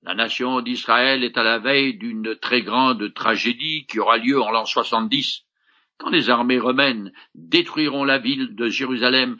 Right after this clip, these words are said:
et toute sa région. Plus d'un million de Juifs seront massacrés et d'innombrables vendus comme esclaves dans toutes les provinces de l'Empire romain et même à l'étranger.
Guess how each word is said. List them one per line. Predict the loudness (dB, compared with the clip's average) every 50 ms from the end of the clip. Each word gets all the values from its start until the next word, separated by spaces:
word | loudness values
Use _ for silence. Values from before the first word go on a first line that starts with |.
| -14 -20 -12 _ 0
et | 0 0 0 -2
toute | -8 -8 -8 -6
sa | -4 0 0 2
région. | 2 2 0 2 2 0 0 0 -6 _ _ _ _ _ _ _ _ _ _ _ _ _ _ _ _ _ _ _ _ _ _ _ _ _ _ _ _ _ _ _ _ _ _ -8
Plus | -2 0 0 0 0 2
d'un | 0 2 2
million | 2 0 0 0 0 0
de | 0 -2 -2
Juifs | -4 -4 -4 -4 -4 -4 -4 -4
seront | -2 0 0 0 0 -2
massacrés | -4 -4 -2 -2 -2 -2 -2 -2 -2 -2 -2 -2 0 2 4 4 2 2 -2 -6 -18 -20 -10 _ 0
et | 0 0
d'innombrables | 0 -2 0 0 0 0 0 2 2 2 2 2 2 0 -2 -2
vendus | -2 -2 0 0 2 2 0 0 -2 -2 -2
comme | -2 -2 0 2
esclaves | 0 0 0 0 4 4 6 6 4 2 0 -6 -12 -14 -20 -20 _ _
dans | 0 0 2 2 0
toutes | -6 -6 -10 -10 -6 -2 0
les | 0 0 0
provinces | -2 2 0 2 4 4 2 2 2 0
de | -2 0
l'Empire | 0 0 0 -2 -4 -2 -2 -2 0 0
romain | 2 2 4 4 4 2 0 -2 -10 -20 _ _ -6
et | -4 0
même | 2 4 4 4 2 -2 -8 -14 -20 _ _ _ _ _ _ _ _ -8
à | -6
l'étranger. | -6 -6 -6 -6 -6 -2 0 0 0 0 -2 _